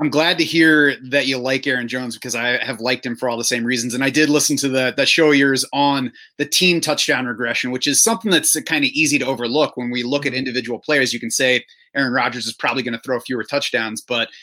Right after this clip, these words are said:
Speaker 1: it's tougher to say, "Oh, look at how many touchdowns the Packers scored collectively. They're
Speaker 2: Right.
Speaker 1: probably all gonna score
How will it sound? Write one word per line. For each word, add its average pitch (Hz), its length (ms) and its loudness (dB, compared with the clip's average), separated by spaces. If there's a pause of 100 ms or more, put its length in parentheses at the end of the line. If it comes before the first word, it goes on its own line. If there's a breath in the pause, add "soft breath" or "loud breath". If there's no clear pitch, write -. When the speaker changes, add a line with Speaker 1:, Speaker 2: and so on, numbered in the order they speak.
(120)
Speaker 1:
it's - 280 -4
tougher 190 500 0
to 147 120 -2
say, 135 460 2
"Oh, 113 180 0
look 151 220 -2
at 190 120 0
how 165 120 -2
many 165 180 2
touchdowns 156 420 0
the 117 40 -8
Packers 139 400 -2
scored 135 280 -4
collectively. 117 680 -4 (280 soft breath)
They're 143 100 2
Speaker 2:
Right. 151 100 -12
Speaker 1:
probably 147 460 0
all 147 180 4
gonna 117 160 -4
score 117 440 -4